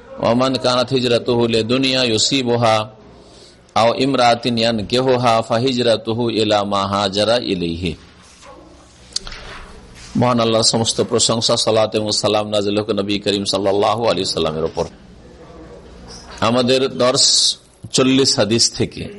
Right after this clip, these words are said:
আজকে প্রথম শুরু হচ্ছে। চল্লিশ হাদিস নামক কিতাবটি আল আরবাউন আন নওয়িয়া, ইমাম নওয়াবী রহমতুল্লাহ আলাইহির সংকলিত চল্লিশ হাদিস।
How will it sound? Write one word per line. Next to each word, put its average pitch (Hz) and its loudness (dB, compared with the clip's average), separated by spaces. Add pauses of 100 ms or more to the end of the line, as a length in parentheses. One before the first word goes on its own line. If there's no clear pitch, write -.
(120)
আজকে 113 0
প্রথম 113 -2
শুরু 110 -2
হচ্ছে। 110 0 (880)
চল্লিশ 139 2
হাদিস 131 0 (540)
নামক 107 -2
কিতাবটি 104 0 (1200)
আল 104 2
আরবাউন 107 2 (260)
আন 113 0
নওয়িয়া, 101 2 (920)
ইমাম 113 2
নওয়াবী 107 4
রহমতুল্লাহ 113 2
আলাইহির 101 2 (320)
সংকলিত 110 0 (420)
চল্লিশ 113 0 (500)
হাদিস। 87 0